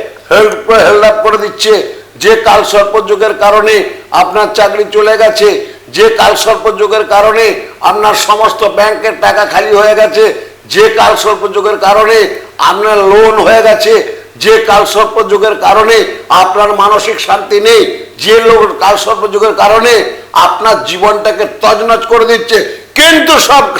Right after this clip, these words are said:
কালসর্প সব খারাপ নয়। বারোখানা কালসর্প যোগ আছে, তার রাশিচক্রে অবশ্যই দেখতে হবে যে নেগেটিভ কালসর্পগুলো আপনাদের ছকে রয়েছে, সেই নেগেটিভ কালসর্প কাটানোর বিশেষ একটা দিন হচ্ছে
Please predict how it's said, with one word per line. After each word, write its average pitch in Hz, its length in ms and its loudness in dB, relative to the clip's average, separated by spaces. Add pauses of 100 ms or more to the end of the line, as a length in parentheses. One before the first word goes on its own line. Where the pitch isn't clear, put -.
(120)
কালসর্প 202 760 0 (160)
সব 196 320 0
খারাপ 185 340 2
নয়। 185 320 2 (300)
বারোখানা 220 520 2
কালসর্প 208 600 0
যোগ 202 220 -2
আছে, 202 540 0 (100)
তার 196 160 4
রাশিচক্রে 196 600 0
অবশ্যই 202 440 0
দেখতে 196 360 -4
হবে 214 640 2
যে 202 160 -2
নেগেটিভ 240 560 0
কালসর্পগুলো 214 1200 0
আপনাদের 214 560 0
ছকে 196 380 -2
রয়েছে, 220 600 2 (180)
সেই 175 140 -4
নেগেটিভ 202 560 0 (100)
কালসর্প 208 600 -2
কাটানোর 208 680 0 (260)
বিশেষ 180 380 -2
একটা 196 260 -4
দিন 175 260 -8
হচ্ছে 175 580 -4